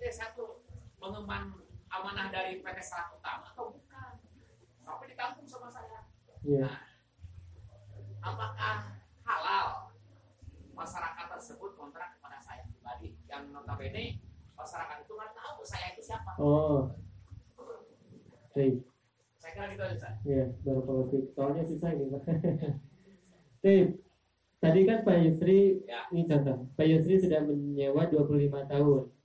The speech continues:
Speaker 1: Ke pihak pemerintah.
Speaker 2: Iya, baru dipakai sepuluh tahun bangkrut. Berarti masih punya hak Pak Yusri harusnya.
Speaker 1: Betul.
Speaker 2: Jadi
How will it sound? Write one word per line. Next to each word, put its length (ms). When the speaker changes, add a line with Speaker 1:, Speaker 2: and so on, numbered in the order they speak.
Speaker 1:
Ke 100
pihak 240
pemerintah. 180
Speaker 2:
Iya, 220
baru 260
dipakai 500
sepuluh 320
tahun 300
bangkrut. 560
Berarti 380
masih 340
punya 240
hak 240
Pak 80
Yusri 320
harusnya. 380
Speaker 1:
Betul. 160
Speaker 2:
Jadi 240